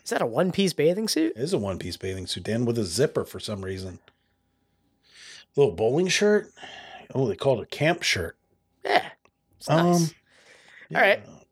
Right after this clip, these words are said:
Speaker 1: you're in the running for, uh, next year's, uh, Pollyanna.
Speaker 2: I think, um,
Speaker 1: What do we call it? Macro Pollyanna?
Speaker 2: Yeah.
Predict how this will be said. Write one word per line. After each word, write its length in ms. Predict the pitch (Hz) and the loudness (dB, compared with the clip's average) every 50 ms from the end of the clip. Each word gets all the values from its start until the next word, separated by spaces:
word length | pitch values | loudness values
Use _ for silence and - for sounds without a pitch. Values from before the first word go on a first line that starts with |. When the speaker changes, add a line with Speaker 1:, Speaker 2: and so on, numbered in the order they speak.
| _ _ _ _ _ _ - | _ _ _ _ _ _ 0
Speaker 1:
you're 100 | 202 240 | 2 2
in 60 | 247 220 | 4 4
the 80 | 202 | 4
running 320 | 185 180 175 175 180 175 165 | 4 4 4 4 2 0 0
for, 300 | - - 175 165 165 165 | 0 2 4 6 6 6
uh, 160 | 165 160 156 | 6 6 4
next 280 | 156 160 160 - - | 4 4 2 2 2
year's, 320 | - 160 156 160 156 143 151 | 2 4 4 4 4 4 4
uh, 420 | 156 151 147 147 147 147 147 139 123 - - - - _ | 4 6 6 6 6 4 4 2 0 -6 -14 -20 -20 _
Pollyanna. 580 | - 170 165 156 156 160 156 165 190 220 240 - _ _ _ _ _ - - - - - _ | 0 2 4 6 6 6 6 6 4 4 2 0 _ _ _ _ _ -20 -20 -20 -20 -4 _
Speaker 2:
I 100 | 139 151 | 2 4
think, 300 | 147 - 170 170 170 156 | 6 6 6 6 6 6
um, 480 | 170 165 160 156 147 147 147 143 139 135 | 6 8 8 8 6 6 6 4 4 4
Speaker 1:
What 60 | 113 190 | 4 2
do 40 | |
we 100 | 190 208 | 2 2
call 140 | 196 185 175 | 2 2 2
it? 80 | 147 135 | 2 2
Macro 360 | 139 139 151 - - - 170 | 2 2 2 2 2 2 2
Pollyanna? 640 | - 165 170 165 165 165 160 156 165 190 214 220 214 - _ _ _ _ _ _ _ _ _ _ _ - - - | 4 4 4 4 6 4 4 4 4 4 2 0 0 -6 _ _ _ _ _ _ _ _ _ _ _ -14 -12 -4
Speaker 2:
Yeah. 320 | - 98 92 - - - | -2 -2 -2 -2 -4 -6